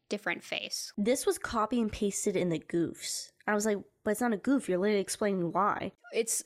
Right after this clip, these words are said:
Speaker 1: yeah, I think it's, like, uh, it's, it was probably in the, like, falsely regarded as goofs section or something.
Speaker 2: Uh, okay. Makes sense, makes sense.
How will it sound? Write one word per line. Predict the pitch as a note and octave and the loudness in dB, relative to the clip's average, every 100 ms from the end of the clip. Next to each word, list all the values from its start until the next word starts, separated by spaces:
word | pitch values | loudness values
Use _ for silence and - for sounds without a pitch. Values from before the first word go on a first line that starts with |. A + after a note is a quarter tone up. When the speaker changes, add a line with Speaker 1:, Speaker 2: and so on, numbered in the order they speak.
| - | -4
Speaker 1:
yeah, | A#3+ D3 | -2 -2
I | E3+ | -2
think | G#3 B3 | -2 -2
it's, | A#3+ - | -2 -2
like, | E3+ - - | -4 -6 -8
uh, | - F#3+ - - | -2 -2 -2 -6
it's, | - - - _ | -10 -10 -12 _
it | A3+ | -4
was | A#3 | -2
probably | - B3 B3+ A3+ | -2 -2 0 -2
in | G#3 | -2
the, | F#3+ | -4
like, | E3 - | -6 -4
falsely | F#3 F#3+ - G3 | -2 -2 -2 -2
regarded | F#3 E3 E3 F#3 F#3 | -2 -2 -4 -2 -2
as | F3+ | -4
goofs | - G3 G3 - - | -4 -4 -4 -6 -6
section | G#3+ G#3+ G#3 | -6 -4 -4
or | G#3+ | -4
something. | G#3 G#3+ G#3+ G#3+ G#3+ - | -6 -4 -4 -4 -6 -2
Speaker 2:
Uh, | G3+ G3 G3 G3 F#3+ F#3 F3+ E3+ | 0 2 4 4 2 2 2 0
okay. | F3+ D3 D3+ E3+ - | 0 -2 -2 -4 -2
Makes | F3+ F3 | -2 -2
sense, | - A2 - | -4 -4 -6
makes | - - | -8 -8
sense. | - A3+ - | -8 -8 -10